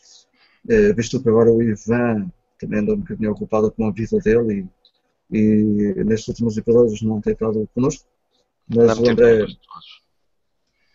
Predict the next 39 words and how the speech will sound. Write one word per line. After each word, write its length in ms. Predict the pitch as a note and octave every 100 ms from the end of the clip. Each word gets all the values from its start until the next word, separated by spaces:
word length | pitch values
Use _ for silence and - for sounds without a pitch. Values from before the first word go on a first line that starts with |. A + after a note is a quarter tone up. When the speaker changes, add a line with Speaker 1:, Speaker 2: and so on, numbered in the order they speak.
| _ _ _ _
Speaker 1:
Como? 400 | - B2 E3+ F3+ _ _ _ _ _
Speaker 2:
Está 120 | D3+
a 40 |
meter 240 | C#3+ A#2 G#2
nojo 220 | G2 F2+
noutros 240 | F#2 -
lados. 320 | F#2 F2 - - _ _ _ _ _ _ _ _ _ -
Speaker 1:
É? 220 | G#2 A2 A#2 _ _ -
Está, 260 | D3 - -
está 160 | -
metido 260 | G2+ A2 G#2+
noutros 260 | G#2+ G2+ F#2+
lados. 320 | G2 F#2 - _ _ -
Como 180 | G#3+
Speaker 2:
Está 100 | G3+
a 20 | G3+
Speaker 1:
lá. 60 |
Speaker 2:
meter 120 | F3+
nojo, 420 | A2 G#2+ G2 - -
nojo. 340 | G2+ F2+ - - - - -
Speaker 1:
Ai, 200 | C3 C3+ C3+ -
ai, 120 | C#3
meter 300 | C3 - A#2
nojo, 280 | G#2+ - A2+
meter 220 | - -
nojo. 280 | F#3 - G#3
Ok. 240 | - F3+ _ _ _ _ _ _ _ -
O 80 | F#3
André 220 | F#3+ F3+
também 240 | F3 E3
não 60 | D#3+
está 220 | - C#3
a 40 |
ver, 160 | C#3 D3+
André. 360 | C#3 A2+ G2 G2+
Eh, 220 | A2 G#2+
fica 400 | - - C#3 A2+
de 80 | -
prevenção, 680 | B2 A2 A2 - A2 B2